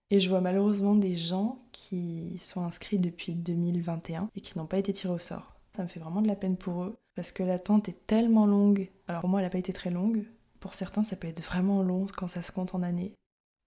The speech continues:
Tu pars tout seul, tant mieux. Tu pars accompagné. Quelles sont les solutions qui se proposent à toi ? T'as la solution conjoint de fait. Conjoint de fait, c'est vous vivez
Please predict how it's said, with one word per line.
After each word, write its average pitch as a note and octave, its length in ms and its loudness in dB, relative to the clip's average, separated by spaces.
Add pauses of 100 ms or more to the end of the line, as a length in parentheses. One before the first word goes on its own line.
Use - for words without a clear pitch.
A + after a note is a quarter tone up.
(360)
Tu G#3+ 160 0
pars - 300 -2
tout G3 100 -8
seul, F3 440 -8
tant G#3 160 6
mieux. F#3 360 2 (140)
Tu - 180 -4
pars F3+ 300 -4
accompagné. F3 800 -6 (180)
Quelles F#3 160 0
sont - 200 0
les G#3 100 6
solutions G3 420 -2
qui G#3+ 100 -2
se - 80 -12
proposent G3 340 0
à E3 60 -8
toi ? - 120 -16 (360)
T'as G#3+ 100 4
la G3 100 4
solution G3 640 -2
conjoint A#3+ 320 4
de G#3+ 80 6
fait. - 240 -8
Conjoint A3+ 380 4
de F3+ 80 -2
fait, - 420 -6
c'est - 420 -2
vous G3 180 4
vivez G3 440 2